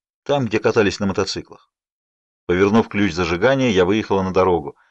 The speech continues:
«Значит, чтобы пообщаться с Адли, ты превратился в волка?» Джейк смущенно кивнул. Я в подробности не вдавался.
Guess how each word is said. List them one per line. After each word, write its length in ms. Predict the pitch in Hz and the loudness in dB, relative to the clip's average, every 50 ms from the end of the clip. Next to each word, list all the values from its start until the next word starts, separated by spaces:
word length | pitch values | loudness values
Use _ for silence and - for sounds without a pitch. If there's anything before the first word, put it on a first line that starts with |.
| _ _ _ _ _ _ _ _ _ _ _ _ _ _ _ _ | _ _ _ _ _ _ _ _ _ _ _ _ _ _ _ _
«Значит, 300 | - 90 117 131 - - | -8 -4 -4 -2 -2 -4
чтобы 240 | - - - 135 127 | -2 0 0 0 2
пообщаться 500 | - 135 127 127 - - 135 135 - - | 2 2 2 2 2 0 0 0 -2 -4
с 140 | 117 - - - | -6 -6 -6 -4
Адли, 380 | - 117 120 123 117 131 131 131 | -2 0 0 0 0 0 0 -2
ты 220 | 127 _ - 131 | -2 _ -6 -6
превратился 560 | 117 117 123 120 127 120 - 139 131 - - | -4 -2 0 0 0 -2 -2 -6 -6 -4 -4
в 80 | 131 127 | -6 -4
волка?» 380 | 135 151 147 139 - - - - _ _ _ _ _ _ _ _ _ _ _ _ _ _ _ _ _ - | -2 -2 -2 -2 -2 -8 -20 -20 _ _ _ _ _ _ _ _ _ _ _ _ _ _ _ _ _ -16
Джейк 480 | 80 80 78 98 107 117 117 98 - - | -12 -8 -2 2 4 4 2 2 -2 -8
смущенно 680 | - - 98 101 90 - - 107 104 98 95 90 90 | -6 -2 -2 0 0 0 0 2 2 2 0 0 -4
кивнул. 580 | 87 - 101 95 82 85 98 107 120 131 127 - _ _ _ _ _ _ _ _ _ _ _ _ | -4 -4 -4 -4 -2 0 0 0 0 0 -2 -6 _ _ _ _ _ _ _ _ _ _ _ _
Я 220 | - - - - - | -12 -6 -6 -6 -6
в 60 | - | -2
подробности 640 | _ 101 95 82 92 98 90 82 87 80 - - 95 | _ 0 2 2 2 2 0 0 -4 -10 -12 -14 -14
не 120 | 85 82 | -14 -14
вдавался. 640 | 80 71 76 87 85 95 107 123 120 - - 113 113 | -10 -6 -4 -2 0 0 0 0 -2 -4 -8 -12 -14